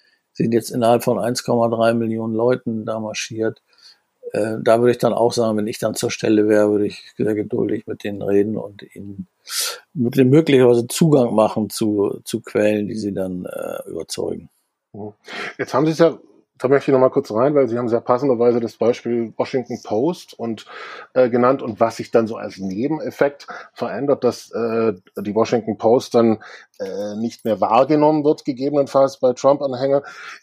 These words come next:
Speaker 2: Ist denn vielleicht auch, äh, um jetzt bei dem Beispiel Trump zu bleiben, ähm,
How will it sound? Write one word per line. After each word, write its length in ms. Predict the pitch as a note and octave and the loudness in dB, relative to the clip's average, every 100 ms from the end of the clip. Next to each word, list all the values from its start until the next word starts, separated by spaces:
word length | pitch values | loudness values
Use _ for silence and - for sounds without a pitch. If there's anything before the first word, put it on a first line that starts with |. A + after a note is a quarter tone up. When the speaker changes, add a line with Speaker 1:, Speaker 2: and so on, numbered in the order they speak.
| _ _ | _ _
Speaker 2:
Ist 320 | D3 C#3 - | 0 0 2
denn 300 | D#3+ D#3 D3+ - _ | 2 2 -2 -6 _
vielleicht 500 | - B2 B2 B2 - | -6 0 0 0 -2
auch, 400 | B2 B2 A#2+ - - | 0 0 -2 -8 -14
äh, 360 | A2 G#2+ G2+ - _ _ | -10 -8 -10 -12 _ _
um 140 | B2+ | -6
jetzt 140 | B2+ - | -4 0
bei 80 | |
dem 100 | A#2 | 0
Beispiel 280 | A2+ A#2+ A#2+ | 0 -2 -6
Trump 340 | - A#2+ D3 - | 0 2 2 -6
zu 120 | C#3 | -2
bleiben, 460 | B2+ C3 C3+ C3 - - - _ | 4 4 4 -2 -8 -20 -20 _
ähm, 1000 | A#2+ A#2 A#2 A2+ A2+ A2+ A2+ A2+ G#2+ A2 | -4 0 0 0 0 -2 -4 -6 -8 -14